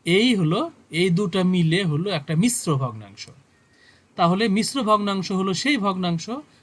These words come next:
যেটাতে অবশ্যই একটা পূর্ণ সংখ্যা থাকবে এবং তার সাথে একটা প্রকৃত ভগ্নাংশ থাকবে। এটাকে মিশ্র ভগ্নাংশ বলা হয় বা মিক্সড ফ্র্যাকশন বলা হয়। এক পূর্ণ এক by চার ভগ্নাংশটি একটি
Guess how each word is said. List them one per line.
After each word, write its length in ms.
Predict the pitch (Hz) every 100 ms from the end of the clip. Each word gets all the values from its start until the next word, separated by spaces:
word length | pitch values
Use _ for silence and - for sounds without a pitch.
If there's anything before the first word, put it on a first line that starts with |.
| _
যেটাতে 420 | 143 165 220 214 214
অবশ্যই 600 | 156 190 240 - 294 320
একটা 280 | 226 - 202
পূর্ণ 320 | 196 208 233
সংখ্যা 300 | 233 233 247
থাকবে 360 | 240 240 269 339 - - _
এবং 260 | 196 190 196 -
তার 220 | 196 220
সাথে 400 | - 170 - 233
একটা 500 | 196 151 - 196 302 - _ _ -
প্রকৃত 600 | 294 302 269 - 262 240
ভগ্নাংশ 600 | 196 185 170 165 143 139
থাকবে। 420 | 131 123 113 - - _ _ _
এটাকে 360 | 180 180 208 214
মিশ্র 360 | 202 - 254
ভগ্নাংশ 440 | 185 175 165 151 143
বলা 260 | 151 147
হয় 220 | 143 226 294 - _ -
বা 160 | 139 170
মিক্সড 460 | 151 269 - - -
ফ্র্যাকশন 560 | - 151 135 - 226 330 - _ 160
বলা 240 | 143 120
হয়। 200 | 107 95 - - - _ _ _ _ _
এক 220 | 214 214 -
পূর্ণ 260 | 254 269
এক 320 | 277 220 202
by 180 | 185 196
চার 220 | 180 220
ভগ্নাংশটি 720 | 190 175 165 160 151 156 143 240
একটি 420 | 147 - 240 311